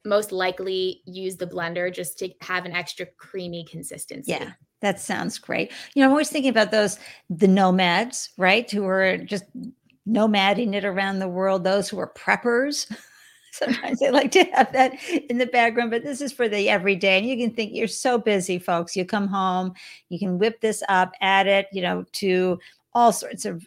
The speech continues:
Speaker 2: uh, recipes. And I'm very excited that this is your, your, um, your anchor product, because you can move off of this into so many different categories.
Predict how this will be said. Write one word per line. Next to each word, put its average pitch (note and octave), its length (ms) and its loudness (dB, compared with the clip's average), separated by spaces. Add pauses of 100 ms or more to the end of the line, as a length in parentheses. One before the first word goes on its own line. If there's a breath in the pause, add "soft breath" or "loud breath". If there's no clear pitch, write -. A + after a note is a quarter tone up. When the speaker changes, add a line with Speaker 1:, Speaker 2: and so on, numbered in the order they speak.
Speaker 2:
uh, E3+ 180 0
recipes. G3 640 0
And A#3+ 160 -4
I'm B3 100 -2
very D#4+ 220 -2
excited A3+ 360 2
that F3+ 140 -4
this F#3+ 200 -6
is F#3+ 180 -8
your, F#3 180 -2
your, F3+ 520 2 (560 loud breath)
um, F3+ 580 -4
your A3 340 0
anchor C4 380 0
product, - 720 0
because F#3+ 440 -4
you G#3 100 -2
can G3 220 -2
move G3+ 200 0
off F#3+ 300 0
of E3+ 220 -8 (180)
this F#3 400 0
into E3+ 340 -6
so G#3 300 -2
many F#3+ 160 -2
different E3+ 320 -4
categories. E3+ 880 -2